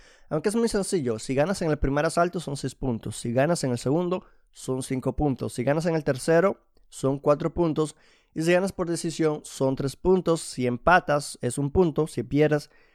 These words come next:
son cero puntos. Ya lo otro tengo que aprenderlo más, tengo que volverlo a leer, cuántos clasifican, que creo que son cuatro, y ese tipo de detalles, ¿no? Pero se espera que Fabricio Werdum gane.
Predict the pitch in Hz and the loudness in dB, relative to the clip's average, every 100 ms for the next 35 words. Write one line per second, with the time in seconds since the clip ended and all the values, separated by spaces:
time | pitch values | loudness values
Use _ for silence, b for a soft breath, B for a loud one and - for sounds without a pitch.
0 | b - 120 110 123 123 123 113 117 127 | b -14 -10 -4 -2 -2 -4 -6 -8 2
1 | 143 175 175 185 175 143 147 151 147 139 | 4 6 4 2 -4 -4 -2 -2 -2 -4
2 | 131 131 139 - 135 - 127 123 127 127 | -4 -4 -4 -2 -4 -2 -2 2 2 2
3 | 120 123 139 143 b b - 127 123 120 | 2 2 2 -2 b b -10 -8 -8 -8
4 | 117 117 131 190 190 165 165 143 127 123 | -8 -6 -8 -4 -4 -2 -6 -6 -8 -10
5 | 110 - 120 - - 175 175 160 - 156 | -12 -10 -10 -8 0 4 4 0 -6 0
6 | 151 147 143 b b b b - 120 127 | 2 0 -4 b b b b -6 -4 -4
7 | 147 139 - 135 123 110 - 117 - 92 | -4 -4 -2 0 2 0 -2 -6 -6 -8
8 | 151 - _ _ - _ - 180 180 - | -10 -12 _ _ -20 _ 2 4 4 2
9 | - 151 - 196 202 208 175 160 147 165 | -6 -6 4 6 6 6 2 4 2 4
10 | 160 143 143 156 135 143 113 | 4 4 4 4 4 2 0